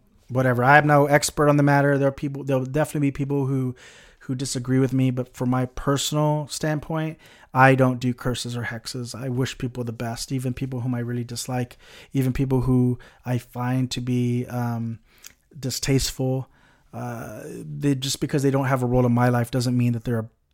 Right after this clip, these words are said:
that they don't have, uh, that they don't d-, deserve the ability to grow into better people, because that's the only way we're gonna stop the hurt,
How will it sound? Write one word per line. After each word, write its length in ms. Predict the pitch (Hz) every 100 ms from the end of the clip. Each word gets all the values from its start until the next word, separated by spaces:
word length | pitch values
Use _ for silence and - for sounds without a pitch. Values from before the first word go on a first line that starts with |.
| 165
that 160 | 135 117
they 140 | 123
don't 200 | 131 127
have, 400 | 120 127 123 113 - - - _ _
uh, 140 | - 131
that 160 | 139
they 100 | 143
don't 320 | 165 190 156 123
d-, 200 | 131 147 131
deserve 800 | 139 131 117 127 156 143 127 127
the 80 | 135
ability 600 | 117 127 127 123 120 117 _ -
to 100 | 131
grow 300 | 120 135 127
into 200 | 120 -
better 300 | 120 120 120
people, 340 | - 131 120
because 440 | 117 - 131 123 - - - _ _ _ -
that's 260 | 143 143 -
the 100 | 139
only 160 | 131
way 140 | 127 127
we're 100 | 120
gonna 180 | 120
stop 400 | 117 - 120 117
the 100 | -
hurt, 300 | - 110 107